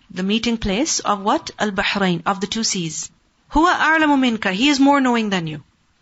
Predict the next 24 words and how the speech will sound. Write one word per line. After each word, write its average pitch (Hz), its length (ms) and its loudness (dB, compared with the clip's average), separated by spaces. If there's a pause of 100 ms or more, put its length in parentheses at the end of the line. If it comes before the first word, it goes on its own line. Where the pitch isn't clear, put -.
There 202 100 0
is 208 80 0
a 202 40 -4
servant 254 340 2
of 320 100 2
mine 247 400 2 (280)
whom 233 200 2
you, 233 380 -2
who 220 320 0
is 220 260 0
at 202 160 -4
the 208 60 -6
junction 208 320 -2
of 226 60 -6
the 226 60 -8
two 214 140 -8
seas, 220 320 -6
and 208 240 -6
he 226 140 -2
is 269 160 -4
more 233 240 2
knowing 208 260 0
than 202 160 0
you. 220 180 -2